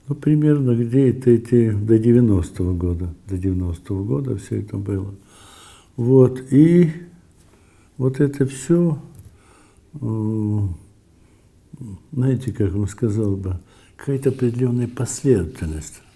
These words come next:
по которой шёл, может быть, сам не совсем до конца осознавая,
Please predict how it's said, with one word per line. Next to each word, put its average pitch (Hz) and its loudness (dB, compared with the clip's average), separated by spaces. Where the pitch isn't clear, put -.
по 92 -6
которой 95 -4
шёл, 175 -6
может 117 -6
быть, 101 -4
сам 101 -4
не 98 -4
совсем 101 -6
до 98 -8
конца 101 -6
осознавая, 98 -8